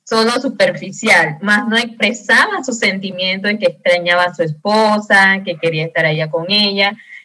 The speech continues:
y allá cambiar las palabras y todo lo que iba cambiando en las cartas, ya pudo transmitirle a la esposa en realidad lo que él sentía y cómo se sentía estar lejos de ella, pues,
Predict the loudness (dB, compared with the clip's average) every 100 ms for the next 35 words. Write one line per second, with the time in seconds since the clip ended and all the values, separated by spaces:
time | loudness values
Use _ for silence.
0 | _ -2 4 4 4 2 2 2 -2 -6
1 | 0 0 2 2 2 2 -2 0 2 6
2 | 6 6 4 4 0 0 0 0 0 2
3 | 2 2 2 0 0 -2 -4 0 0 2
4 | 2 2 0 -2 -2 0 2 0 -2 -6
5 | -12 -6 -4 0 2 2 0 0 0 2
6 | 0 0 0 2 2 0 0 0 0 -2
7 | -4 -6 -4 0 0 -2 -6 -8 -4 -2
8 | -2 -4 -4 -4 -2 -2 0 2 2 2
9 | 2 0 0 -8 -10 -14 -14